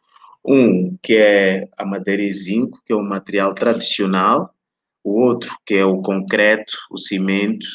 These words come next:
e, por último, o vidro e o alumínio. E cada um desses materiais representa precisamente um momento histórico. O presente, o passado e o futuro. O passado representado no, na madeira e zinco,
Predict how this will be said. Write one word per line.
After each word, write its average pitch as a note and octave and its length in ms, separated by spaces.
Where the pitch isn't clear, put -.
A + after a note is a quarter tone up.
e, G#2+ 140
por A2+ 180
último, A#2 560
o A2+ 80
vidro A2+ 420
e G#2+ 80
o A2 120
alumínio. G#2 580
E F2+ 80
cada G#2 240
um A#2 160
desses A2+ 260
materiais A2+ 640
representa A2 720
precisamente G#2+ 640
um A2 60
momento G#2+ 440
histórico. F#2 720
O - 60
presente, G#2+ 500
o - 40
passado G#2 440
e G2 40
o F#2 40
futuro. - 520
O - 100
passado A#2 460
representado G2+ 680
no, F#2+ 640
na G2 140
madeira G2 400
e G2 100
zinco, A2 580